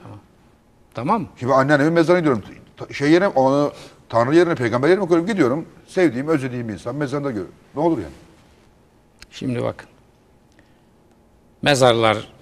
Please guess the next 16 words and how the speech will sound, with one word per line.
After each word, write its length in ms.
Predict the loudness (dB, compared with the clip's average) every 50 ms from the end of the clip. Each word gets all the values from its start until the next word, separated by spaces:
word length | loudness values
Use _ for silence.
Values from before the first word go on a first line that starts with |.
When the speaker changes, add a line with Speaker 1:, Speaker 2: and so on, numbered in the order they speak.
| -20 -12 -8
Speaker 1:
değil 140 | -8 -6
mi 80 | -6 -8
konumuz? 680 | -8 -8 -8 -8 -8 -10 -12 -12 -14 -16 -20 -20 -20 _ _ _ _ _ _ _ _ _ _ _ _ _ _ _ _ _ _ _ _ _ _ _ _ _ _ _ _ _ _ _ _ _ _ _ _ _ _ _ _ _ -10
Bunu 180 | -8 -6 -6
senelerce 840 | -6 -4 -4 -2 -2 -2 -2 0 0 -2 -2 -2 -4 -4 -4 -4 -6 -12 -20 -20 -20 _ _ _ _ _ _ _ _ _ _ _ _ _ _ _ _ _ _ _ _ _ _ _ _ _ -20 -18 -8 -4
İrani 840 | 2 2 4 4 4 2 0 -2 -4 -4 -6 -6 -8 -8 -12 -16 _ -20 _ _ _ _ _ _ _ _ _ _ _ _ _ _ _ -10
tandansla 800 | -8 -6 -6 -6 -8 -8 -8 -10 -10 -12 -12 -10 -10 -10 -10 -12
düşünenler 840 | -14 -14 -12 -12 -12 -12 -12 -12 -10 -10 -8 -8 -8 -8 -10 -18 -20 -20 -20 _ _ _ _ _ _ _ _ _ _ _ _ _ _
söylediler. 720 | -18 -12 -8 -8 -8 -8 -8 -10 -10 -10 -10 -10 -10 -10 -10
Atatürk'ün 680 | -12 -12 -12 -14 -16 -16 -18 -20 -20 _ -16 -14 -14
mezarı, 640 | -12 -12 -12 -12 -12 -12 -12 -12 -12 -12 -14 -14 -14
Atatürk'ün, 840 | -16 -20 -18 -20 -20 -20 -18 -20 -20 -20 _ -18 -16 -14 -14 -14 -14
e, 340 | -14 -14 -14 -14 -14 -16 -16
anıt 340 | -14 -14 -14 -14 -16 -18 -16
kabri, 420 | -14 -12 -12 -12 -14 -16 -18 -18
türbesi, 760 | -18 -18 -18 -16 -16 -16 -16 -18 -18 -18 -18 -18 -18 -18 -18